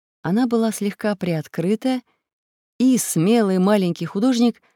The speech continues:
осторожно толкнул ее рукой. Дверь распахнулась, но внутри было очень темно и ничего не видно. «Сейчас я тебя поймаю, голубчик!»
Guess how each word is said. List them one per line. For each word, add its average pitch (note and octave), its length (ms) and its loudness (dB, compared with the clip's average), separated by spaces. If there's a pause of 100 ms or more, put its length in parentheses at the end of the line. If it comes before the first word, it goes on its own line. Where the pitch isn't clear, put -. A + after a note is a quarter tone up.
(140)
осторожно G3 840 -4 (100)
толкнул F3 600 -2
ее D3+ 220 -4
рукой. C#3 440 -10 (800)
Дверь D3+ 360 0
распахнулась, F#3 920 -2 (600)
но A3+ 120 2
внутри D4 340 2
было C4+ 320 2
очень B3 360 0
темно G3+ 500 0
и E3+ 80 -2
ничего C#3+ 420 -4
не F3+ 160 -4
видно. C3 380 -10 (960)
«Сейчас G4+ 800 0
я G#4 100 0
тебя G#4+ 220 2
поймаю, A#4 500 4
голубчик!» B4 640 4